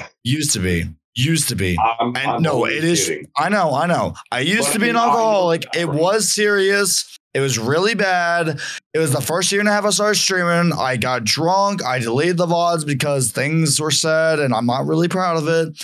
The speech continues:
Speaker 2: I know my mistakes. I'm a grown-ass man. Fucking shit happens, right? We're all
Speaker 1: Brother,
Speaker 2: human.
Speaker 1: I was dancing to breaking stuff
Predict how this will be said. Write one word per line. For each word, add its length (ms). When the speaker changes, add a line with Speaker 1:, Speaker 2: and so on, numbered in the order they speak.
Speaker 2:
I 120
know 180
my 140
mistakes. 420
I'm 120
a 60
grown-ass 460
man. 440
Fucking 520
shit 180
happens, 480
right? 200
We're 140
all 120
Speaker 1:
Brother, 140
Speaker 2:
human. 200
Speaker 1:
I 80
was 280
dancing 580
to 140
breaking 560
stuff 460